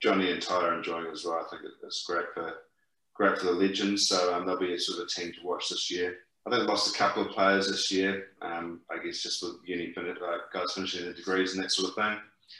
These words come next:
Uh, biggest casual-, casualty though, Blair Rumsey, man who played every minute and attended every training session in twenty twenty,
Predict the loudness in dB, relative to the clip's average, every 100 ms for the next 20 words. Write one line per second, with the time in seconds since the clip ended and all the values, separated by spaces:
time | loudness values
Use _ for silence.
0 | -4 -4 -8 -18 _ 0 2 2 4 4
1 | 6 6 6 6 6 4 2 -2 -2 0
2 | 0 0 2 2 0 -4 _ _ 0 6
3 | 6 6 4 2 2 0 -2 -4 0 0
4 | 2 0 4 4 4 2 2 2 0 -4
5 | -10 -10 -6 -4 -4 -4 -2 -2 -2 -4
6 | -4 -4 -4 -4 -8 -10 -10 -10 -8 -8
7 | -8